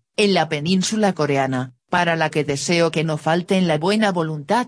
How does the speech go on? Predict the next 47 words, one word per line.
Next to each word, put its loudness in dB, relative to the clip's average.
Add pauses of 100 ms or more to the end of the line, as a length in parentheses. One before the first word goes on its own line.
y 0
el -2
compromiso -2
por 0
la 0
concordia, -2 (180)
a 0
fin 0
de 2
construir 0
la 4
tan 0
deseada 2
paz -2
y 2
la 0
prosperidad -2
para -2
todo 0
el 0
pueblo 0
coreano. -2 (680)
Todos 2
los 0
conflictos -4
ponen 2
siempre -2
de 0
relieve 2
las 2
consecuencias -2
letales 0
de 2
un 0
continuo 0
recurso -2
a 2
la 0
producción 0
de 2
nuevos 0
y -2
cada 0
vez -2
más 0
sofisticados -2
armamentos, -4